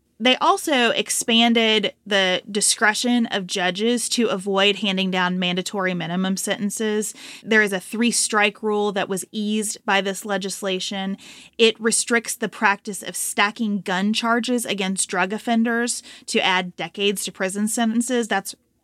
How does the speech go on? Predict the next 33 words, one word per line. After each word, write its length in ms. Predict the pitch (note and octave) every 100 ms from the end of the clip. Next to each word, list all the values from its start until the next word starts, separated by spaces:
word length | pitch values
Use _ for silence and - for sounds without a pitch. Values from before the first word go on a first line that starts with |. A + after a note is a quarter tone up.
| -
a 140 | G3+
really 380 | F#3 G#3+ G#3+ G#3+
significant 580 | G#3 F3 F3 E3+ F#3+ E3
aspect 420 | D#3+ - - F#3+
of 80 | G3
this 180 | G3 F#3+
act. 360 | - E3 A3 - - - - - -
And 160 | B3
it 160 | D4+ D#4
increases 640 | D#4 - F4 G4 F4 C#4
credits 540 | - - B3 A3+ G3 -
that 160 | -
you 120 | G3+
can 240 | F#3+ G3 F#3
get 320 | F#3 F3+ -
in 240 | - F#3+ F3+
prison. 580 | - E3+ D#3+ A2 A2 A#3+ - -
This 140 | E4
hasn't 260 | F#4+ G4 D#4
worked 300 | A#3+ A#3 -
perfectly, 720 | - A#3 C#4 C#4 C#4+ D4 D4+ C#4+
but 180 | A#3+
it 180 | C4 G#3+
does 280 | A#3+ C4+ D4+ C4
allow 440 | A#3+ G#3+ G3+ G#3+
people 440 | G#3+ G#3+ G3+ F#3+
to 240 | F#3 - F#3+
participate 760 | G3 - A3+ G#3+ G#3 G3 F#3
in 200 | F3+ F3+
vocational 720 | E3+ F3 - B3+ - A3+ A3
and 160 | G3+ F3+
rehabilitative 880 | F3 F3 F3 G3 G3+ - G3 F#3 -
programs. 720 | F3+ F3+ F#3+ F3+ F3 F3 -